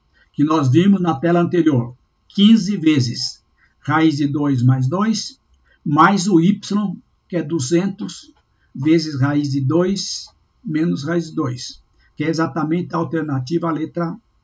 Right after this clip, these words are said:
C. Aproveita, faça a sua inscrição no meu canal, ative o sininho para receberem as nossas novidades.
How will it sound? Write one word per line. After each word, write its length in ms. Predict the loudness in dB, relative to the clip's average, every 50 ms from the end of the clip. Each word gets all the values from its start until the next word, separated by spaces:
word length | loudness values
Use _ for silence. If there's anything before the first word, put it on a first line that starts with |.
| _ _ _ _ _ _ _ -10
C. 400 | -8 -6 -4 -2 -2 -4 -4 _ _ _ _ _ _ _ _ _ _ _ _ _
Aproveita, 760 | -10 -8 -4 0 2 2 2 2 0 0 0 -2 -4 -8 -8 -10
faça 420 | -6 -2 2 2 2 2 0 -2
a 20 | -4
sua 240 | -4 -4 -2 -2
inscrição 720 | -2 -4 -4 -4 -4 -4 -4 -2 -2 -2 -2 -2 -2 -6 -12 _ _ _ _ _ -10
no 120 | -6 -2
meu 200 | -2 -2 -2 -2
canal, 540 | -4 -2 -2 2 2 2 2 2 0 -6 -12 _ _ _ _ _ _ _ _ _ _ _ _ _ _ _ _ _ _
ative 440 | -6 -6 -6 -4 -4 -4 -2 -2 -2
o 60 | -4
sininho 640 | -4 -2 -4 -2 -2 0 2 4 6 4 4 2 -2 -12 _ _ _ _ _
para 180 | -8 -6 -4 -2
receberem 760 | -2 -2 -4 -4 -4 -4 -4 -2 0 2 2 0 0 -2 -8 _ _ _ _ _ -6
as 180 | -2 -2 -2
nossas 320 | 0 -2 -4 -4 -4 -4 -2
novidades. 840 | 0 0 0 0 0 0 0 0 -2 -2 -4 -6 -8 -8 -10 _